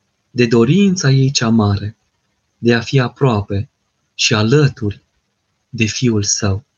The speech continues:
Raza Fiului Său s-a revărsat și pe fața ei,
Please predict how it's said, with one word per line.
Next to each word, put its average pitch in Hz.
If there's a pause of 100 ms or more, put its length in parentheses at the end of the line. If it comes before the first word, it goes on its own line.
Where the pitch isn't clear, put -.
(3250)
Raza 160
Fiului 139
Său 110 (1600)
s-a 120
revărsat 113 (880)
și -
pe 165
fața 113
ei, 104